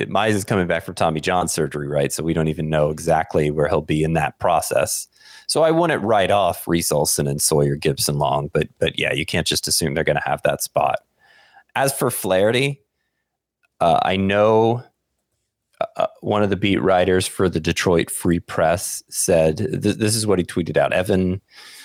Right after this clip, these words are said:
s-, sorry if I'm pronouncing this wrong, Evan Petzold of the Detroit Free Press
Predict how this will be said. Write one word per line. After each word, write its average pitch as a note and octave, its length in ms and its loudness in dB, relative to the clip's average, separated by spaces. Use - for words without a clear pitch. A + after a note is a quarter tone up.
s-, - 140 -10
sorry B1 220 0
if - 80 0
I'm D#2+ 80 -2
pronouncing E2+ 380 -2
this E2 140 -2
wrong, F2+ 240 0
Evan G2+ 240 0
Petzold A2+ 680 -2
of F2 280 0
the F2 360 0
Detroit F#2+ 400 2
Free F#2+ 220 2
Press F#2 460 -2